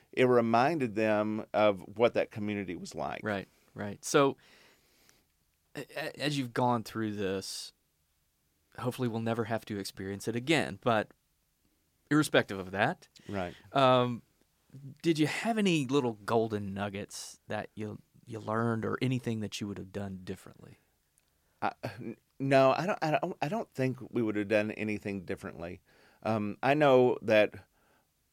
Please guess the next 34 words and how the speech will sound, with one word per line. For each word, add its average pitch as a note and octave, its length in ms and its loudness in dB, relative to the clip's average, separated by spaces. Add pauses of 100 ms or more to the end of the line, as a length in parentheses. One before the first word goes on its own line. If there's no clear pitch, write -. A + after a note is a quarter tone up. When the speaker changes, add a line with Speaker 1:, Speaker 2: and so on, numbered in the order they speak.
(340)
Speaker 1:
for - 280 2
us, B2 680 6
uh, G#2+ 240 -2
you A2+ 100 -2
know, A2+ 100 4
we, G#2 340 2 (140)
you A2 260 2
actually A#2 480 4
came A#2 300 0
to G#2+ 140 2
a G2 120 6
complete G#2 460 -2
stop G2+ 540 4 (320)
twice G2 500 4
at - 140 -6
least F#2+ 380 -2
during F#2 240 -6
the F#2 60 -8
pandemic. F#2 460 -6 (680)
Speaker 2:
Yeah. G#2+ 180 4
Speaker 1:
Uh, - 20 6
you G2+ 160 2
know, G#2+ 80 2
you G#2 160 0
thought, A2+ 260 4
"Oh, D3 120 8
it's C3+ 160 4
getting C3 220 2
better, A#2+ 220 2
it's - 140 -4
getting G#2+ 220 0
better." G2+ 260 2
And F#2 220 -4
then G2 240 -2